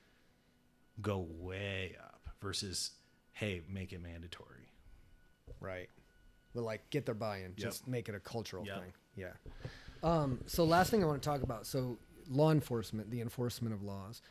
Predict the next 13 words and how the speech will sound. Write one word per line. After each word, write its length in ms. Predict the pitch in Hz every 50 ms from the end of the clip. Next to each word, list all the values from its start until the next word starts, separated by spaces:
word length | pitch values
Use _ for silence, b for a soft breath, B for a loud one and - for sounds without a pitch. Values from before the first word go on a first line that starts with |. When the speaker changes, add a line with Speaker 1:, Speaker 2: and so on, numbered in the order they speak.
| B B B
Speaker 2:
There's 180 | 131 147 139 131
an 80 | 147
argument 520 | 147 147 147 143 131 143 139 135 127 123 - - - - -
<clears throat> 480 | 220 202 185 156 131 - - - -
made 300 | 143 135 156 156 156 135
by 120 | 123 131 123
many 380 | 120 120 127 123 113 107 101 - B B B B B B - - -
about 320 | 127 120 131 131 123 - 110
just 360 | 104 131 127 117 - - -
laws, 420 | 95 90 82 87 - - - - - b b b b b b
about 340 | - 107 101 113 101 - 92
victimless 520 | 113 127 - - 110 107 101 95 - -
laws. 460 | 95 90 - - - - - 107 -